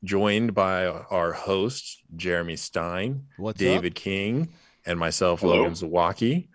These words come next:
Speaker 1: And so today we are kicking off part five, the finale of the Epcot Challenge.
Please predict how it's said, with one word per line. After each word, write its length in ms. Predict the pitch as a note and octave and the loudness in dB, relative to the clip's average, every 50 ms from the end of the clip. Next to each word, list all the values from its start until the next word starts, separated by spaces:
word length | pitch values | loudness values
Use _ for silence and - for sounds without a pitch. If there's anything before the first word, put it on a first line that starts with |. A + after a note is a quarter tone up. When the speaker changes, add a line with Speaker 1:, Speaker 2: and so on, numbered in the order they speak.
| - - - - - - | -20 -20 -20 -14 -4 2
Speaker 1:
And 380 | G2+ G#2+ G#2 G2+ G2+ G#2 G2 | 4 4 6 6 6 4 2
so 540 | - - B2+ A2 G#2 G#2 G#2+ G#2+ G#2+ G2+ G2+ - _ - | 2 4 6 8 8 8 6 4 4 0 -4 -8 _ -8
today 960 | - A2+ G2 E2+ G2 A2+ C3+ D#3+ E3 B2 E2 D#2+ E2 D#2+ D#2+ F2 F#2+ A2+ A2+ A2+ _ _ _ - | -6 -6 -4 0 2 4 6 8 8 8 8 6 2 0 0 -2 -4 -6 -12 -14 _ _ _ -2
we 220 | F2+ F#2+ G#2 G#2 | 2 4 6 6
are 120 | F#2+ F2+ F2+ | 6 6 4
kicking 540 | - - - A#2+ A2+ - B2+ B2 A#2+ A#2+ - | 2 0 0 0 0 2 0 -2 -2 -4 -4
off 460 | - - F2+ E2+ E2 D#2+ D2+ - - - _ _ - | 0 2 4 4 4 2 0 -2 -8 -20 _ _ -12
part 340 | - - - C3 C3+ - - | -4 4 6 6 6 6 2
five, 580 | - - A#2 G2 E2+ D2+ D2+ D2+ D#2 D#2 - - _ _ _ - | -2 0 2 2 2 2 -2 -2 -6 -8 -10 -18 _ _ _ 2
the 100 | - G#2 G2+ | 2 2 2
finale 1120 | - - - - A2+ G#2+ A2 A2 G#2+ G#2+ G#2+ A2 A2 A2 G2 E2+ D#2+ D2 C2+ C2+ B1+ - _ _ _ _ _ _ _ - | 2 -4 0 2 2 4 4 2 2 2 2 4 4 4 4 2 2 -2 -4 -8 -14 -18 _ _ _ _ _ _ _ -2
of 180 | F2 F2 E2 D#2+ | -2 -2 -2 0
the 200 | E2 D#2+ D2 - - | -2 -2 -2 -4 0
Epcot 800 | - A2+ A#2+ - - - _ _ _ - - G2 F#2+ F2+ E2 - - _ _ _ _ - | 2 2 2 2 -2 -20 _ _ _ -6 0 2 4 4 2 0 -4 _ _ _ _ -8
Challenge. 840 | - - - - G2 F#2 F#2 E2+ C#2+ - - - - - - - - | -6 -4 -2 0 2 2 2 2 0 -4 -10 -16 -16 -14 -14 -14 -14